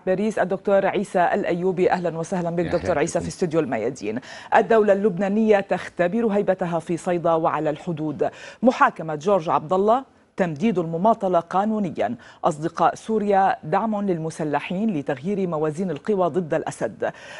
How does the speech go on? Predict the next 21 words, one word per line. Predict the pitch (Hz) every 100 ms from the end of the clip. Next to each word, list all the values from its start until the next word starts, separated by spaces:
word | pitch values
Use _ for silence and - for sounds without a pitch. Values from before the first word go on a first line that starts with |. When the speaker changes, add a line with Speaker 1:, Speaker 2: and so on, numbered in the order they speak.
| -
Speaker 1:
الفريق | 262 - 240 185 - -
السيسي | 160 - 220 208 - 143
في | 202
تحذير | 185 180 160 208 202
ضمني | 190 160 165 170 254 320
للإخوان. | 226 190 - 160 165 240 294 - - -
الجيش | 226 185 143 196 214 -
يضع | 202 202 190 190 220 196 180 175 -
أمن | 233 180 175
مصر | - 165
القومي | 143 - 160 185 226 175
فوق | 185 160 143
كل | - 123
اعتبار. | 107 - 113 87 92 - -
وفي | 277 - 247
تونس، | - 82 - - -
استجواب | 220 - 165 139 135 120
أستاذة | - 202 185 175
جامعية | 165 214 196 165 185 170
انتقدت | - 175 165 233 185 170 165
مسؤولا | 165 - 220 202